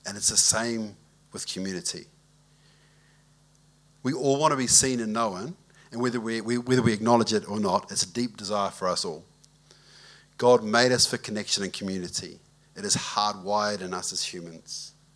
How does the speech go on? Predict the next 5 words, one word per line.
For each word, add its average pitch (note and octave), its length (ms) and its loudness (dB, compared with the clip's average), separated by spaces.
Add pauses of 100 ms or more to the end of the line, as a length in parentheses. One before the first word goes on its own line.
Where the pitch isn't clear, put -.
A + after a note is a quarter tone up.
(480)
We're G2+ 120 -6
designed A2 640 2
to - 120 0
know F#2+ 260 2
others, G2 720 4